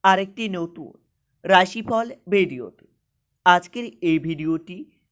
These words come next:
বেশ রাশি জাতক জাতিকাদের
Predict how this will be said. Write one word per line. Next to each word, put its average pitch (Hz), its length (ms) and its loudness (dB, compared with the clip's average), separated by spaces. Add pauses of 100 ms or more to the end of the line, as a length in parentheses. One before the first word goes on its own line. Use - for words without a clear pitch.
(140)
বেশ 175 280 2 (140)
রাশি - 360 -10 (480)
জাতক 170 420 0 (100)
জাতিকাদের 165 760 -2